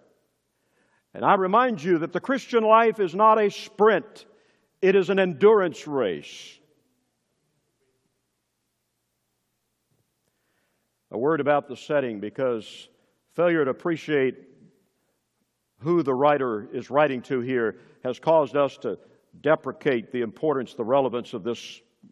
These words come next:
great book, this great treatise to the Hebrews.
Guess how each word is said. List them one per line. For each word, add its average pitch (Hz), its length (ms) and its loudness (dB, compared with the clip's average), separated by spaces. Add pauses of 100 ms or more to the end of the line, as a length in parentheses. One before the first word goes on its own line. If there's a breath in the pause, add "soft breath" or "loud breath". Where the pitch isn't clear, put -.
(200)
great 127 460 -4
book, - 360 -8 (420)
this 104 140 -16
great 156 300 -4
treatise - 680 -10 (1400)
to 135 100 -8
the 113 100 -6
Hebrews. 107 440 -10